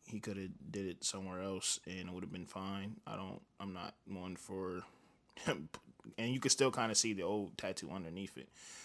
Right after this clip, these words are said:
But, um, yeah, I, I would rather him just leave his arm alone. But, I mean, it's his arm, so he can do with it what he will. Uh, Naito winning the G one,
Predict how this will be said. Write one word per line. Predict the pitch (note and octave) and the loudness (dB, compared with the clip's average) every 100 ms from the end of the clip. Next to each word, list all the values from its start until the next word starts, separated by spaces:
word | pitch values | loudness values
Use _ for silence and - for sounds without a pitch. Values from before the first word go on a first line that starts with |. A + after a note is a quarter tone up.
| - - - - | -14 -18 -20 -10
But, | G#2 A2+ | -2 0
um, | A2 G#2 G2+ G2 - - | 2 2 0 -2 -8 -2
yeah, | A2+ F#2+ | 0 2
I, | F#2 G#2+ - | 2 2 0
I | |
would | G#2+ G2 | 0 0
rather | G2 F#2+ F#2+ | 0 -2 -2
him | F#2 E2+ - A2 F2+ F#2 | -2 -4 -4 -4 -2 -2
just | F2+ - - - | 0 0 0 -4
leave | G2+ F2+ | -4 -4
his | F2+ E2+ | -6 -6
arm | E2+ E2 | -6 -6
alone. | E2 E2+ F#2+ - - | -6 -6 -8 -12 -6
But, | G2+ E2+ - - | -4 -4 -2 4
I | |
mean, | C#3 C3 | 8 8
it's | A#2+ | 8
his | C#3 A2 | 8 8
arm, | A2 G2+ - | 4 2 0
so | G#2+ | -2
he | G2+ | -2
can | G2+ | -2
do | F#2+ | -2
with | F2+ F2+ | -2 -4
it | - - | -8 -6
what | G#2 | -4
he | F#2 | -2
will. | F#2 F2+ - - - - - - - - - - - | 0 -2 -4 -12 -12 -12 -12 -14 -16 -18 -18 -20 4
Uh, | D3 D#3 D#3 C#3+ - - - - _ _ _ _ - | 12 12 12 12 6 0 -4 -10 _ _ _ _ 4
Naito | C3 D3+ E3+ E3 D3+ D3 C#3 - | 12 12 12 12 12 12 12 6
winning | C3+ C3 | 8 10
the | B2 | 10
G | A#2 B2+ | 8 8
one, | A#2+ B2 B2 | 8 8 8